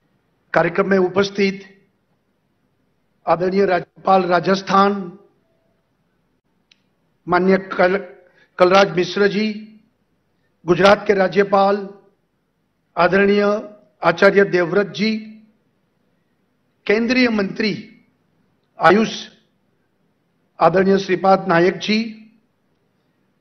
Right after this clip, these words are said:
गुजरात के नायब मुख्यमंत्री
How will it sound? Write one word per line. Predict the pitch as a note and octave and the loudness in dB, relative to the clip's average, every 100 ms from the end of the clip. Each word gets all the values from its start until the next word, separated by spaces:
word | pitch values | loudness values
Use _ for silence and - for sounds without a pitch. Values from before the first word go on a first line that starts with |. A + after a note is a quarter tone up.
| - | -4
गुजरात | E3 G3 G#3+ G#3+ G#3 | 2 4 4 2 0
के | G#3+ A3+ - - _ _ _ _ _ _ _ _ _ - | 2 2 -6 -20 _ _ _ _ _ _ _ _ _ -8
नायब | E3+ F3+ G3 G3 | 2 4 4 0
मुख्यमंत्री | F3+ E3+ G#3 G3+ G3 G3+ F3 A#2+ - | -6 -2 0 0 -2 -4 -6 -8 -20